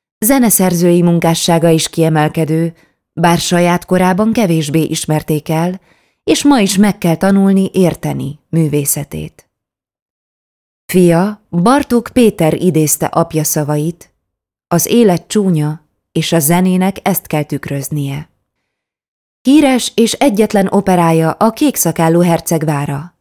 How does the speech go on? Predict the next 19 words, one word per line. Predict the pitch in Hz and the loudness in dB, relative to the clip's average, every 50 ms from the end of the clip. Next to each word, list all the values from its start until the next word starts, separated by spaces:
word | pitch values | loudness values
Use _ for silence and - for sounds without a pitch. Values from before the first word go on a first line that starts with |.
| _ - | _ -2
melyet | 185 185 190 202 208 208 | 0 2 2 2 0 -2
több | - - 214 233 | -2 -2 0 2
nyelven | 202 196 175 165 156 165 165 156 | 2 2 2 2 2 2 2 2
bemutattak | 151 165 151 151 151 - 151 - - 151 147 - | 2 0 0 -2 -2 -4 -6 -4 -4 -8 -6 -4
már, | - 160 147 151 165 180 196 _ _ _ - _ _ _ _ | -4 -4 -2 -2 -4 -6 -6 _ _ _ -20 _ _ _ _
például | - 285 269 233 233 220 214 214 214 | -2 0 0 2 2 2 2 0 0
kétezer-tizenkettőben | - 277 277 - 269 262 233 208 220 220 - 233 214 196 202 202 196 - 214 190 - - 156 151 135 143 143 147 156 165 - | 0 -4 -4 -2 0 0 0 0 -2 -2 -2 -2 -2 -2 0 -2 -2 -2 -4 -4 -4 -4 -4 -4 -2 -2 -4 -4 -6 -8 -6
Japánban | - 208 208 180 165 - 147 143 139 135 131 147 135 | -2 0 0 0 0 -2 -6 -6 -6 -6 -6 -6 -6
is. | 135 135 143 - - - - - _ _ _ _ _ _ _ _ _ _ _ _ _ _ _ _ _ _ _ | -6 -8 -10 -10 -12 -14 -16 -18 _ _ _ _ _ _ _ _ _ _ _ _ _ _ _ _ _ _ _
Állandóan | - 285 302 285 262 226 208 196 196 185 180 | 0 0 2 2 2 2 2 2 2 2 2
repertoáron | 185 185 180 - 170 170 - - 160 160 156 151 156 156 151 151 | 0 0 0 0 -2 -2 0 0 0 2 2 2 0 0 -2 0
van | 147 151 147 147 - - | -2 -2 -2 -4 -6 -2
a | - 185 | 0 0
miskolci | 185 226 285 - - - 214 202 190 - - 190 190 | 2 2 0 -2 -2 -2 -2 -2 -2 -2 -2 -4 -2
Bartók | 175 208 214 202 175 - - 156 147 - - | 0 0 0 0 0 -2 -2 -4 -4 -4 -4
Plus | 156 147 147 135 - - - | -6 -4 -4 -4 -6 -6 -4
Opera | - 165 - 147 143 143 | -4 -4 -4 -4 -6 -6
Fesztiválon | 143 - 143 143 - - - 151 143 143 143 143 143 143 139 | -6 -6 -6 -6 -6 -4 -4 -4 -4 -2 -4 -2 -2 -4 -4
is. | 139 135 - - - - | -6 -8 -8 -12 -12 -14